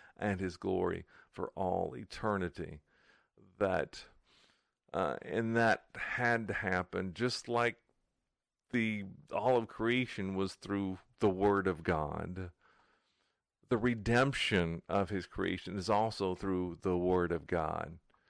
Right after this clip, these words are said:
Not just the Word that we read,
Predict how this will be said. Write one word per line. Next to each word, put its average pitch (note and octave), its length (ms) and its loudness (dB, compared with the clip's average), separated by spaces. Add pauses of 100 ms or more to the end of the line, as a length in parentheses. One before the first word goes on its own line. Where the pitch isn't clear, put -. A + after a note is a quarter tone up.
(340)
Not A2 200 2
just A2 280 -6
the G#2+ 100 0
Word F#2+ 640 2
that F2+ 160 0
we F2+ 160 -4
read, A2 580 -2